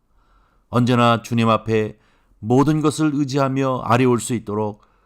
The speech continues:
은총을 베풀어 주시옵소서. 오늘 하루도 주님의 은혜 가운데 살기를 간절히, 간절히 소원하오며 흩어져 있는 주의 백성들도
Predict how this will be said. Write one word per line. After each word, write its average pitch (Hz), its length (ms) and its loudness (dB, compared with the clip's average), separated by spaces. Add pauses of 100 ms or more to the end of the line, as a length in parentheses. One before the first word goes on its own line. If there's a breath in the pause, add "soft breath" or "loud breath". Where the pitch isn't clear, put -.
(120)
은총을 147 460 -2
베풀어 131 640 -4
주시옵소서. 92 880 -8 (1600)
오늘 127 260 4
하루도 135 540 4 (180)
주님의 139 340 2
은혜 131 240 2
가운데 127 360 2
살기를 123 440 0
간절히, 104 840 -2 (280)
간절히 151 440 0
소원하오며 87 760 -4 (720)
흩어져 180 440 0
있는 165 260 2
주의 151 240 2
백성들도 135 880 0